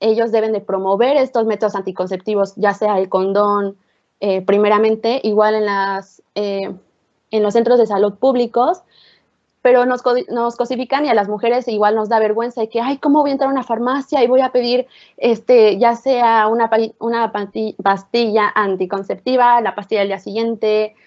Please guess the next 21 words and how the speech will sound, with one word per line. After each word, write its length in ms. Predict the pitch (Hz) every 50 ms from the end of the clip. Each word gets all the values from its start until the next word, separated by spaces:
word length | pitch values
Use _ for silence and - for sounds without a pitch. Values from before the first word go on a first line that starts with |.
| _ _
un 140 | - 240 233
condón, 420 | 226 220 220 220 226 226 220 220 - -
me 120 | 233 226
van 180 | 220 220 214 214
a 100 | 208 202
ver, 180 | 202 214 220 226
me 100 | 214 208
van 100 | 208 214
a 80 | 208
juzgar, 380 | 185 196 190 185 196 220 220 226
y 60 | 220
hay 40 | 208
una 160 | 208 208 202
señora 280 | - 202 196 196 190 190
aquí 140 | 190 -
al 140 | 208 196 208
lado, 240 | 220 233 240 240 233
y 80 | 220 214
hay 80 | 196
un 80 | 202 196
señor, 380 | 196 - 190 190 196 196 196